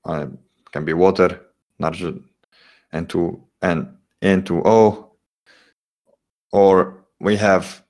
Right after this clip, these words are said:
certain deposition that are done with only one silicon precursor that kind of contain everything that is needed. Then we have nitrides.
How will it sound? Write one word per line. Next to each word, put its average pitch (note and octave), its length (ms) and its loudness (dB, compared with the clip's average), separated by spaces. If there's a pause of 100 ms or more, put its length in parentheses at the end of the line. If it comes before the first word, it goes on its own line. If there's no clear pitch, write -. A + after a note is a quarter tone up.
certain F#2+ 800 -2 (1120)
deposition F2 760 -6 (100)
that D#2+ 200 -6
are E2 220 -6 (720)
done F#2 240 0
with E2+ 160 -6
only F2 180 -2
one D#2+ 440 -6
silicon D#2 380 -10
precursor D#2+ 460 -6
that E2 240 -6 (500)
kind D#2+ 180 -10
of - 160 -16
contain F2 560 -6
everything D#2+ 400 -8
that D#2 160 -12
is - 160 -16
needed. D#2 340 -14 (1500)
Then G2 120 0
we G2 80 0
have F#2 180 -4
nitrides. A2 680 0